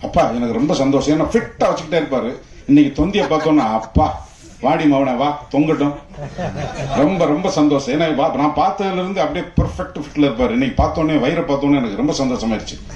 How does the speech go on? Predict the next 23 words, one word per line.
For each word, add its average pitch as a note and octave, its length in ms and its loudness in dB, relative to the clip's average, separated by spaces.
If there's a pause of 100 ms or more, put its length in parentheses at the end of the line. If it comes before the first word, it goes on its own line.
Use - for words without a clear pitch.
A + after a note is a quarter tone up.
(500)
நம்ம C#3+ 260 4
கம்மியாக்கிட்டோம், D3 680 2
அவரை C#3 360 0
வளர்த்துட்டாரு. A#2+ 460 -4 (1000)
ஜான் D#3+ 200 4
விஜய், D3+ 380 2 (1200)
ரவி, A#2 360 2 (220)
நான், G#2 520 4
நம்மளுடைய A2 280 4
காம்பினேஷன் C#3 460 2
வந்து B2 200 2
ஒரு A2+ 100 0
மாதிரி A#2 320 2
சக்சஸ்ஃபுல் B2 420 -2
காம்பினேஷனா A2+ 440 4
வந்துகிட்டு G#2+ 200 2
இருக்கோம். G2+ 240 -2
So, G#2+ 180 2
இதுவும் A#2+ 300 4
அந்த G#2 140 2
காம்பினேஷன் G#2+ 360 2
அமையணும்னு G2+ 180 2
நினைக்கிறேன். G2+ 440 2